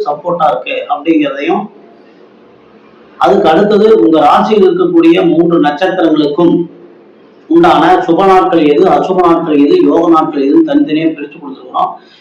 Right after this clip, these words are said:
இது எதுக்கு அப்படின்னா, கிரகங்கள் நமக்கு பலன்களை கொடுக்குறப்ப பாதசாரத்தின் வழியா தான் கொடுக்கும். சாரநாதன் தான் ரொம்ப முக்கியம். அப்ப நட்சத்திரநாதன்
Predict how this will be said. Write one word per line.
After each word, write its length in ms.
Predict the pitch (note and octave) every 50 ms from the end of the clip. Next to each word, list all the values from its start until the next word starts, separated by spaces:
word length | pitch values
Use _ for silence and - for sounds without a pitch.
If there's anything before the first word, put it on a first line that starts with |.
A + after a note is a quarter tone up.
| _ -
இது 140 | C#3+ C#3+ C#3+ C#3+ D3
எதுக்கு 200 | - G3+ G#3 - - E3+
அப்படின்னா, 320 | D3+ D3+ C#3+ C#3+ E3+ F#3+ G3 E3 - -
கிரகங்கள் 520 | D#3 E3 F#3+ G3+ G3+ G3 F#3 F3+ E3+ D#3 C#3+ C#3+ C#3+
நமக்கு 260 | D3+ D#3 D#3+ D3+ D3+ C#3+ C#3+ - C#3+
பலன்களை 360 | C#3 D#3+ F#3+ G3 F3+ F3+ E3+ E3+
கொடுக்குறப்ப 500 | D#3+ D#3 D3+ D3+ D3+ C#3+ C#3 - F3 F3+ E3+ - - - - - - - - - -
பாதசாரத்தின் 720 | C#3 D#3+ F#3+ G3+ G3 G3+ F#3+ F3+ E3 E3 E3 - C#3+ D3 C#3+
வழியா 220 | D3 D3+ D#3+ D3+ D3+ D#3+
தான் 180 | E3+ E3+ E3+
கொடுக்கும். 320 | D3 C3+ C3+ C3 - - - -
சாரநாதன் 580 | - E3 - - - F3 E3 D3+ D3+ C#3+ C#3+ -
தான் 140 | - - C#3
ரொம்ப 180 | C#3 C#3+ D#3 E3 C#4 D4
முக்கியம். 420 | - - - G#3 F3+ - - - - _ _ - - - - - _ _ _ _ _ -
அப்ப 180 | - - - E3+ C#3+
நட்சத்திரநாதன் 800 | C#3+ C#3+ - G3 G3 F#3 - F#3+ F3+ E3+ E3+ D#3 D#3 F3 G3+ G3+